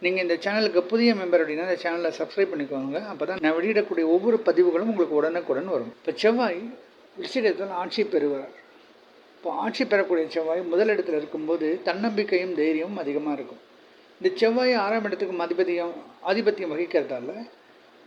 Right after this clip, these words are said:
இந்த நபருக்கு கொஞ்சம் கடன் வாங்குறது அதிக விருப்பம் இருக்கும். இப்போ கடன் வாங்கி ஒரு வீடு கட்டணும்னு நினைப்பாங்க. கடன் வாங்கி என்னதான் கையில பணம் இருந்தா கூட கடன் வாங்கி அதுல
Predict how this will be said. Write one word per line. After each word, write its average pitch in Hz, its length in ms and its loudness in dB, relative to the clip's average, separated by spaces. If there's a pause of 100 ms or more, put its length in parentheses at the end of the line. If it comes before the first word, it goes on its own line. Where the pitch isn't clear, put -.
(460)
இந்த 202 220 0
நபருக்கு 196 600 4
கொஞ்சம் 170 300 -2
கடன் 269 380 4
வாங்குறது 175 280 2
அதிக 180 320 0
விருப்பம் 175 420 2
இருக்கும். - 460 -8
இப்போ - 300 -2
கடன் 214 200 0
வாங்கி 196 260 -2
ஒரு 180 160 6
வீடு 175 180 6
கட்டணும்னு 151 640 -2
நினைப்பாங்க. 135 420 -8
கடன் 175 260 -2
வாங்கி 180 460 -6
என்னதான் 165 240 -2
கையில 202 300 2
பணம் 180 240 0
இருந்தா 165 240 0
கூட 143 400 -4
கடன் 247 360 0
வாங்கி 233 320 2
அதுல 190 560 -2